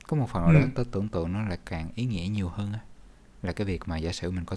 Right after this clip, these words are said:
Speaker 1: tiền, mình cứ đơn giản là mình ra, ờ, tiệm vàng, tiệm trang sức, mình mua cái nhẫn đó. Thì giống như mình dành giống như rất nhiều thời gian để mình suy nghĩ lên ý tưởng, rồi mình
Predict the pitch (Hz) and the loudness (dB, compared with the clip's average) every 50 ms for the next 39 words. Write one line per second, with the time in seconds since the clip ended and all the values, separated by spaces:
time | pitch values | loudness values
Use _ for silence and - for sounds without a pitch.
0 | - - 87 80 76 78 78 78 78 80 78 78 80 82 - - - - - - | -6 -6 -6 -6 -4 -6 -6 -6 -6 -6 -6 -8 -8 -10 -12 -14 -16 -18 -20 -20
1 | - - - 104 104 104 110 - 98 104 92 85 82 76 76 82 85 87 85 82 | -14 -6 -4 -4 -2 -4 -4 -4 -4 -2 -2 -2 -4 -4 -4 -6 -6 -6 -6 -6
2 | 80 80 78 80 85 82 82 87 95 95 - - - - - - - - - - | -6 -6 -6 -6 -4 -4 -4 -6 -8 -10 -12 -18 -20 -20 -20 -20 -20 -20 -20 -20
3 | - - - - 95 85 85 80 80 78 78 78 - - - - - - - 82 | -20 -20 -14 -10 -6 -6 -4 -4 -4 -6 -6 -8 -10 -12 -14 -14 -10 -8 -6 -4
4 | 80 80 80 82 82 80 80 78 76 76 78 - - - - - - - - - | -4 -4 -4 -4 -4 -4 -4 -6 -8 -10 -12 -16 -20 -20 -20 -20 -20 -20 -20 -20
5 | - - - - - - - - - - - - 90 76 78 - 90 87 80 - | -20 -20 -20 -20 -20 -20 -20 -20 -20 -16 -10 -8 -6 -6 -6 -6 -6 -8 -6 -6
6 | 113 107 - - - - 90 80 82 87 90 90 90 92 92 104 104 98 80 82 | -6 -6 -8 -8 -8 -6 -4 -4 -2 -2 -2 -2 -4 -4 -4 -4 -4 -4 -2 -4
7 | 90 95 101 104 - - - - - - - - - - - 98 92 95 107 104 | -4 -4 -6 -8 -10 -16 -20 -20 -20 -20 -20 -20 -20 -12 -6 -4 -2 -2 -2 -2
8 | 98 92 87 85 82 80 80 80 82 87 98 101 98 95 92 92 92 - - - | -2 -2 -2 -2 -4 -4 -4 -4 -2 -2 -2 -2 -2 -2 -4 -6 -8 -12 -16 -20
9 | - - - - - - - - - - - 101 98 104 107 110 110 107 - - | -20 -20 -20 -18 -18 -16 -16 -16 -16 -8 -2 2 4 6 6 6 6 4 4 2
10 | 90 85 78 76 80 78 78 80 82 87 87 82 87 92 92 90 80 80 78 76 | 2 2 2 0 0 0 0 0 -2 -2 -2 -2 -2 -2 0 0 -2 -2 -4 -6
11 | 76 78 - - 98 87 82 76 76 82 92 98 98 98 95 95 92 92 92 92 | -6 -6 -6 -4 -4 -2 -2 -4 -4 -4 -4 -4 -2 -2 -2 -2 -2 -2 -2 -4
12 | 95 110 - - 113 110 117 - - 92 80 82 92 101 101 95 92 90 87 85 | -4 -4 -4 -4 -2 -4 -4 -2 -2 -2 -2 -2 -2 -4 -4 -4 -4 -4 -4 -4
13 | 87 90 | -6 -8